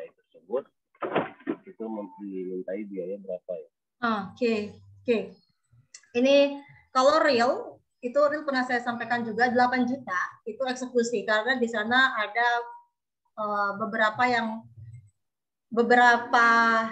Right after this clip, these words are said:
Speaker 2: eh, apa sih namanya, yang di-, yang digandeng sama pengadilan. Nggak pure hanya pengadilan saja, tapi juga ada kejaksaan, ada kepolisian, dan jurusita, dan s-, mungkin sampai ke ko-,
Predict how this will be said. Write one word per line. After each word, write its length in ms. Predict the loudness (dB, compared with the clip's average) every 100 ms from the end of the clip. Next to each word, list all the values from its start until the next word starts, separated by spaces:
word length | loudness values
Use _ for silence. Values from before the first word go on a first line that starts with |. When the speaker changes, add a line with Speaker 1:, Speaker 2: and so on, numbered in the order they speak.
| -10 -20 -20 -18 -12
Speaker 2:
eh, 280 | -6 -6 -6 -8
apa 100 | -8
sih 140 | -6
namanya, 400 | -4 -4 0 2
yang 40 | 4
di-, 240 | 2 0
yang 160 | 0 2
digandeng 480 | 4 4 6 4 4
sama 320 | 0 -2 -2
pengadilan. 640 | -6 -6 -4 -4 -4 -6
Nggak 200 | -2 -2 2
pure 180 | 0
hanya 220 | 2 -4 -4
pengadilan 440 | -6 -6 -4 -6
saja, 240 | -6 -6 -8
tapi 240 | -10 -10
juga 240 | -6 -6 -6
ada 80 |
kejaksaan, 420 | -8 -12 -6 -4 -4
ada 100 | -6 -10
kepolisian, 560 | -18 -14 -10 -8 -8 -10 -10
dan 180 | -8 -8
jurusita, 480 | -8 -8 -8 -8 -6
dan 160 | -6 -10
s-, 100 | -14
mungkin 240 | -6 -2 0
sampai 300 | 2 0 0
ke 80 | -4
ko-, 260 | -2 -2